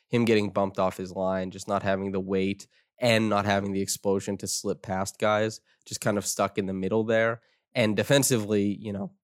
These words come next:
a rookie who wasn't known specifically for his defense, trying to fit in the N B A in a season where there's very little practice, he got lost a lot and he wasn't particularly effective. But in this game,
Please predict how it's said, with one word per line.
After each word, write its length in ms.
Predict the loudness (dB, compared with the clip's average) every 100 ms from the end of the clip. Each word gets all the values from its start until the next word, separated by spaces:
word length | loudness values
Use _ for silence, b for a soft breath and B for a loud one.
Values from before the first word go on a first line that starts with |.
| _ _
a 120 | -2
rookie 600 | 2 2 2 4 4 2 -6 _ _
who 100 | -2
wasn't 400 | 2 2 2 0
known 640 | -2 2 4 4 2 -2
specifically 880 | -6 -4 -2 0 0 0 -2 -2 -2
for 240 | -2 -2 -2
his 120 | -2
defense, 600 | -4 -2 -2 -2 -4 -12 _ _ _
trying 260 | 2 2 0
to 40 |
fit 220 | 0 -2
in 60 | 0
the 100 | -2
N 120 | 0
B 200 | 0 2
A 300 | 2 2 -2 b b -4
in 120 | -2
a 60 |
season 440 | 0 0 0 -2 -2
where 140 | -2
there's 220 | -2 -6
very 220 | -2 -2 0
little 160 | -4
practice, 600 | -4 -2 -2 -4 -8 -8 -16 _ _
he 120 | 0 4
got 180 | 4
lost 320 | 4 2 0 0
a 40 |
lot 360 | 2 0 -2 -6
and 100 | -4
he 80 |
wasn't 380 | 0 2 0 -2
particularly 680 | -4 -4 -2 2 2 2 2
effective. 560 | 2 0 0 -2 -4 -2
But 140 | -2 0
in 120 | 0
this 160 | 0
game, 400 | 0 0 0 -2